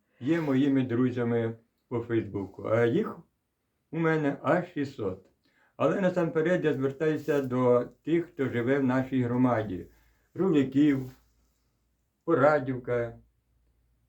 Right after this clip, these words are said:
Велика і Мала Салтанівка, Плесецьке, Скрипки, Багрин, Дуброва, Хлебча, Калинівка, Здоров-, е, вибачаюсь, може, й Здоровка,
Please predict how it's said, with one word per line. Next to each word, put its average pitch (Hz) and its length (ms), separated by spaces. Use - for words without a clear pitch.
Велика 151 380
і 131 40
Мала 117 300
Салтанівка, 135 800
Плесецьке, 131 880
Скрипки, 143 920
Багрин, 123 600
Дуброва, 113 640
Хлебча, 135 800
Калинівка, 139 920
Здоров-, 123 580
е, 120 260
вибачаюсь, 113 680
може, 135 320
й - 20
Здоровка, 135 720